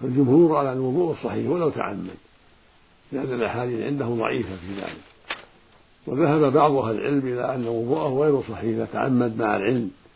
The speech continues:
لأن الأحاديث وإن كان في أسانيدها مقال لكنها يشد بعضها بعضا، كما قال الحافظ ابن كثير رحمه الله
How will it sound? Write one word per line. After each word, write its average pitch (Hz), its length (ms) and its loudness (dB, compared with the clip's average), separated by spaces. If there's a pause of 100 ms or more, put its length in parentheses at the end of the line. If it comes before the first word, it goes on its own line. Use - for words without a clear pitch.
(1600)
لأن 143 260 -2
الأحاديث 120 380 0
وإن 180 200 0
كان 135 200 -2
في 127 200 -2
أسانيدها 120 460 -4
مقال 117 460 -2 (800)
لكنها 151 440 -4
يشد 147 260 -4
بعضها 101 380 -4
بعضا، 98 360 -2
كما 110 240 -4
قال 110 200 -2
الحافظ 110 240 -6
ابن 110 200 -8
كثير 110 360 -4
رحمه 98 360 -12
الله 110 200 -8